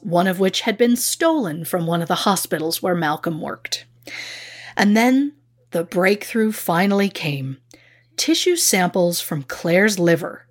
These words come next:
were found in storage at the hospital. Tissue samples from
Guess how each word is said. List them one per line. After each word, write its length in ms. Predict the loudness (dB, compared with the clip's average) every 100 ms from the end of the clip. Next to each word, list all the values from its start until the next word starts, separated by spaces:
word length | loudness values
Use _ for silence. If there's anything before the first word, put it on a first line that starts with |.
| -4
were 160 | -2
found 560 | -2 0 2 2 0 -4 -4
in 180 | -2 0
storage 800 | -2 -2 0 0 -4 -8 -12 -10 -6
at 180 | -6 -4
the 80 | -4
hospital. 680 | 0 2 0 -4 -8 -12 _ -20 -20 -20 -20 -14 -4
Tissue 300 | 0 0 0
samples 560 | 0 2 4 2 2
from 240 | 2 0